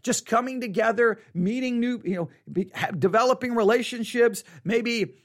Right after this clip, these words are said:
the fellowships, potlucks, get-togethers. It's, it's building, quote unquote, the community is more important.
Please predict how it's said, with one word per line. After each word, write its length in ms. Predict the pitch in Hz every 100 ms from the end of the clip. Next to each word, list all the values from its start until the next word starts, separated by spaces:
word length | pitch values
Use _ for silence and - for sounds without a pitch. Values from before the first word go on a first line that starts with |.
| -
the 100 | 190
fellowships, 800 | - 226 233 233 - 233 214 -
potlucks, 840 | - 220 233 208 214 220 220 - -
get-togethers. 840 | 254 208 190 220 208 226 214 214 - -
It's, 200 | 208 202
it's 180 | 202 143
building, 600 | 123 233 262 254 240 180 - _
quote 180 | 247 262
unquote, 280 | 240 233 214
the 80 |
community 680 | 202 226 214 247 349 370 202
is 120 | 160 160
more 180 | 170
important. 440 | 143 110 143 127